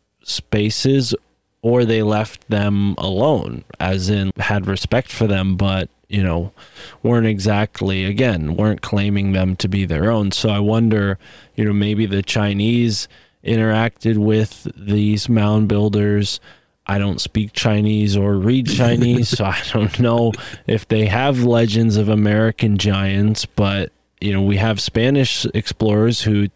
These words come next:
have accounts of interacting with living giants. What's his name that went and sailed down around the coast of Argentina <clears throat> there for the first time, excuse me?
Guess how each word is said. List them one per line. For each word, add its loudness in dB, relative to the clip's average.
have -2
accounts -2
of -2
interacting 0
with -2
living -2
giants. -2
What's 0
his 0
name 2
that 0
went 0
and 2
sailed 0
down 2
around 0
the 0
coast -2
of 0
Argentina 0
<clears throat> -4
there 2
for -2
the -2
first -2
time, 0
excuse -4
me? 0